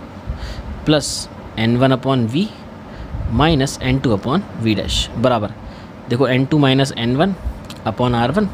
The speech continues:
और देखो प्लस की जगह क्या आ जाएगा? माइनस, क्योंकि माइनस हो रहा है, एन टू माइनस एन वन upon आर टू। देखो इससे ये cancel हो जाएगा, तो क्या बचेगा हमारे पास? N one upon V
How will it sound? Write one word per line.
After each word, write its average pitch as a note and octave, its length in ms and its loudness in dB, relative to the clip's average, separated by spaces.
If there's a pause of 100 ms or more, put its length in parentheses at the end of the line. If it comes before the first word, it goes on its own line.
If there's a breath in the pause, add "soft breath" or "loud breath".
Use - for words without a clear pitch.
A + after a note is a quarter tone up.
(420 loud breath)
और B2+ 140 0
देखो D3 180 4
प्लस D3+ 300 0
की F3 80 2
जगह D#3+ 180 6
क्या D#3 100 4
आ - 20 6
जाएगा? A2+ 180 4
माइनस, D3+ 320 4
क्योंकि B2+ 160 2
माइनस C#3 240 4
हो F3+ 60 4
रहा F#3+ 100 4
है, F#3+ 60 -2 (640 loud breath)
एन B2+ 200 0
टू E3+ 180 0
माइनस B2 460 2
एन B2 180 0
वन F#3+ 140 2 (600)
upon - 280 0 (760)
आर A2+ 160 6
टू। - 140 -6 (680 loud breath)
देखो C3 160 6
इससे G3+ 300 2 (200)
ये A#2+ 100 0
cancel G2+ 320 -2
हो F#2+ 60 0
जाएगा, G2 280 -4
तो B2+ 140 -2
क्या C3 180 4
बचेगा C#3+ 280 4
हमारे C3+ 200 2
पास? F#3 260 -2
N B2 160 4
one B2+ 160 4
upon A#2 240 2
V C#3+ 180 -2